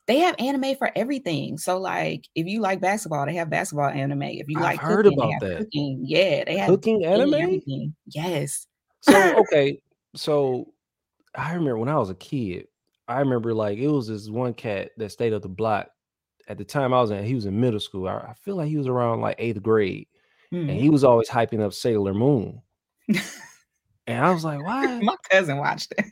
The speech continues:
Speaker 1: <laughs>
Speaker 2: I'm like, "Sailor Moon?" I'm like, "What is he talking about?" So I'm watching like this. As a kid, I'm like, "This a girl cartoon," but he's always say how fire it was, and I would watch. I s-, I still got the theme song in my head, and, like, I'm like, "Man, so that,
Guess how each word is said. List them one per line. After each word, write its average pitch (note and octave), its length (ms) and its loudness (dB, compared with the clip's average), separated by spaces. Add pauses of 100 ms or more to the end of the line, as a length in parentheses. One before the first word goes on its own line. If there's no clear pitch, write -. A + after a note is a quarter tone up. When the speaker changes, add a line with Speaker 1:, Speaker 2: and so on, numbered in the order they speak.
Speaker 1:
<laughs> - 280 -10 (160)
Speaker 2:
I'm B3+ 80 -8
like, - 100 -6
"Sailor C4+ 380 -4
Moon?" D4+ 260 0
I'm D4 100 -4
like, D4 120 -4
"What F#4 100 2
is F4 80 0
he D4+ 100 0
talking C#4+ 220 0
about?" G#3+ 140 0
So D#3 100 2
I'm E3+ 280 6
watching G#3 420 -2
like G3+ 120 -6
this. - 300 -8 (720)
As D#3+ 180 8
a D3 60 6
kid, D4+ 280 4
I'm C4 120 2
like, F3 140 0
"This F#4+ 200 -4
a - 120 -18
girl E4 280 0
cartoon," A#3+ 840 2
but C#3+ 120 6
he's F3 220 2
always A2+ 340 2
say A2 120 -2
how A#2+ 160 2
fire B3 400 0
it E3+ 100 4
was, A#2+ 240 6
and B2 80 2
I C3 60 6
would A#2 140 4
watch. B2+ 280 6
I G2+ 120 2
s-, - 280 -10 (100)
I G2 80 -10
still C#3 360 0
got B2+ 200 2
the A2+ 80 -10
theme B2 300 -2
song A#2+ 280 -2
in G#2+ 60 -2
my G2+ 160 -4
head, A#2+ 320 -2 (560)
and, D3 120 -4
like, D#3 140 -4
I'm G#3+ 140 -2
like, F3+ 160 2
"Man, G3+ 180 2
so C#3+ 140 2
that, A3+ 240 4